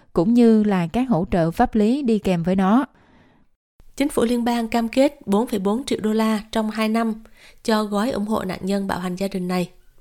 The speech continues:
Speaker 2: Khoản tài trợ này bổ sung thêm cho khoản chi ba mươi tám phẩy hai triệu đô la,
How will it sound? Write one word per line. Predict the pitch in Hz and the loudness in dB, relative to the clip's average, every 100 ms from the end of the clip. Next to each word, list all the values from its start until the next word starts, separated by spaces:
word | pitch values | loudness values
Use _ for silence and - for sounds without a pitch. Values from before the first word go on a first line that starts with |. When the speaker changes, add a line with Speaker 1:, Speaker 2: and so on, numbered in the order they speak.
| _ _ | _ _
Speaker 2:
Khoản | - 233 226 | -6 -6 -2
tài | 240 | -4
trợ | 220 214 | -2 -2
này | 202 208 196 | 0 0 0
bổ | 190 | -2
sung | 220 247 240 | -2 -2 -2
thêm | 247 247 233 220 | -4 -2 -2 -4
cho | 233 214 | -4 -4
khoản | 220 - | -4 -6
chi | 226 240 233 220 - | -2 0 0 -2 -4
ba | 220 226 | -2 0
mươi | 220 226 | -2 -2
tám | 208 247 | -4 -2
phẩy | - | -4
hai | 208 214 | -2 -4
triệu | 214 196 | -4 -4
đô | 208 | -2
la, | 220 226 | 0 0